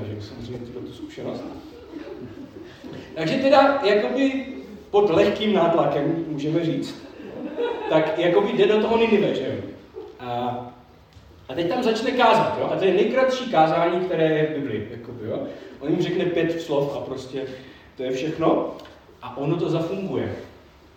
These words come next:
Žádné, jakoby, tady, jakoby, vtipné historky a tak, nic, on prostě jenom to tam, jakoby, odvykládá a jde.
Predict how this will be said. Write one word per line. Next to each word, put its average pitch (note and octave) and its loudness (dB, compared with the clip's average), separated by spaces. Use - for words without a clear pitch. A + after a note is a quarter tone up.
Žádné, C#3 2
jakoby, B2 -2
tady, B2 -2
jakoby, A#2+ -6
vtipné C3 -10
historky B2 -10
a A#2 -10
tak, A2+ -10
nic, B2+ -8
on B2+ -8
prostě - -12
jenom D3+ -6
to - -10
tam, A#2+ -8
jakoby, A2+ -8
odvykládá B2+ -4
a A#2+ -4
jde. G#2+ -8